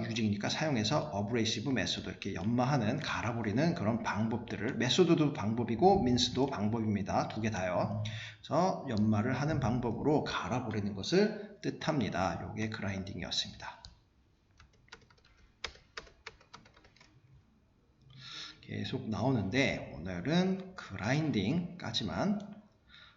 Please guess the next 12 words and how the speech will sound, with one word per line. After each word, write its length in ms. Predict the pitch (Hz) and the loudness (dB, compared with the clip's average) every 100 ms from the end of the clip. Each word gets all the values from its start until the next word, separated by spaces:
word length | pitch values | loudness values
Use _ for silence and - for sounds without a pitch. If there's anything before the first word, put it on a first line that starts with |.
| - | -16
설명을 680 | - 117 110 101 127 160 | -10 -2 -2 0 -2 -2
드리고 580 | - 120 107 127 98 - | -2 -2 0 2 0 -2
다음에 460 | - - 110 113 135 | -6 -4 -2 0 2
뭐 160 | 131 123 | 0 0
imperfection부터 960 | 123 - 127 - - 117 104 104 131 | -2 -2 -6 -4 -2 -2 -2 -4 -4
설명을 400 | 143 120 110 110 | -2 0 0 0
드리든지 600 | 110 107 98 90 143 175 | -2 -2 -2 0 0 0
조금 260 | - 101 95 | -4 -6 -4
점프를 340 | 110 110 107 | -4 -4 -6
하든지 480 | 104 101 98 160 170 | -6 -4 0 0 -2
하도록 440 | - - 101 98 - | -8 -8 -6 -6 -6
하겠습니다. 560 | 107 - - - - | -6 -6 -6 -8 -12